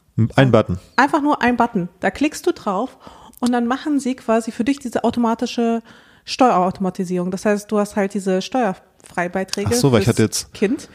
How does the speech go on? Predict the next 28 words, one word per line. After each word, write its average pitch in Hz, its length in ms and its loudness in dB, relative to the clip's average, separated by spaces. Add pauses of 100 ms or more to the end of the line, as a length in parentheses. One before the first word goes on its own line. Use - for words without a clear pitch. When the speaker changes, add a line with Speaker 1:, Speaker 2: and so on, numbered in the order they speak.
(140)
Speaker 1:
Ich, - 100 -14 (340)
ja. 104 200 -2 (440)
Speaker 2:
Und 214 200 2
das 202 80 -2
sind 208 100 2
ja 214 120 2
tausend 214 480 -4
Euro 220 300 0
im 180 120 -2
Jahr. 160 280 -8 (560)
Die 214 160 2
nutzen 220 380 0
halt 214 420 -2
die, 190 540 -2 (240)
ja, 180 280 -6
legale 196 460 0
Möglichkeit 202 960 0
der 185 100 0
Steuerfreibeträge 175 1120 -2 (760)
und 202 520 0 (380)
kaufen 233 360 0
und 214 120 -2
verkaufen 214 500 0
das 202 240 -6
kostenlos 226 1000 -2 (540)
im 226 140 4
selben 208 260 4
Moment. 190 520 0